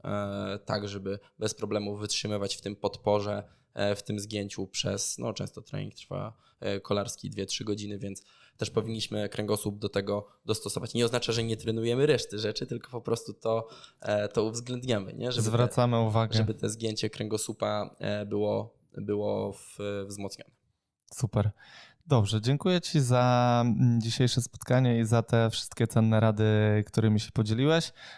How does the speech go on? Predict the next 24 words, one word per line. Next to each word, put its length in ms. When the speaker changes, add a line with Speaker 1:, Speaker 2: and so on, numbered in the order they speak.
Speaker 2:
Myślę, 320
że 460
będą 360
one, 540
mm, 760
mocno 840
sugestywne 640
dla 160
naszych 280
pacjentów 680
i 240
wniosą 440
coś 200
do 140
ich 100
codziennej 540
profilaktyki 800
zdrowia, 480
a 680
wśród 400
tych 200
osób, 260
które 280
trenują, 500